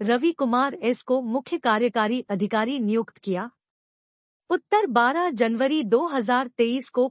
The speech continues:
कॉग्निजेंट आईटी प्रमुख ने इन्फोसिस के पूर्व अध्यक्ष रवि कुमार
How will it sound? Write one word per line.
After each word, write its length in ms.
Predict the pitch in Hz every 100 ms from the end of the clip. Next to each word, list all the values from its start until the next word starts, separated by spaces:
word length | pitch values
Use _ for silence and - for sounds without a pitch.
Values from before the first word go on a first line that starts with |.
| -
कॉग्निजेंट 600 | 220 220 294 294 330 285 -
आईटी 380 | 220 247 247 311
प्रमुख 440 | 240 220 269 -
ने 160 | 247 262 -
इन्फोसिस 580 | 240 226 269 277 - 349
के 160 | - 311
पूर्व 420 | - 285 359 349
अध्यक्ष 580 | 359 220 185 214 302 -
रवि 320 | 269 202 214 269
कुमार 440 | 220 208 214